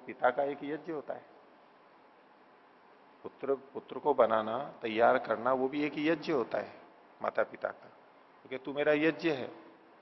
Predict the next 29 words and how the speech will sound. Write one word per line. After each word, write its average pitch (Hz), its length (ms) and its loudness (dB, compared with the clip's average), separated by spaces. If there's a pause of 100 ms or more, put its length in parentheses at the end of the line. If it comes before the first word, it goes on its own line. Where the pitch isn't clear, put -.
(1500)
जैसे 110 280 -6
यज्ञ 123 180 -4
में 156 180 2
बहुत 131 200 8
सारी 135 220 0
चीजें 127 320 -4
दी 123 160 -4
जाती 110 360 0
हैं, 117 120 -6
बड़ी 107 140 -10
श्रद्धा 113 420 -2
से 113 160 -4
किया 107 300 -2
जाता 101 340 -2
है, 110 80 4
बहुत 107 360 2
उसमें 101 400 -8 (300)
श्रम 107 360 0
लगता 101 320 -2
है, 104 200 -2 (1160)
ऐसे - 200 -6
ही - 40 -6
संतान 147 400 0
को 151 120 -4
बनाने 147 360 0
में 143 140 -8
भी 143 80 -12
लगता - 320 -8
है। 127 60 -16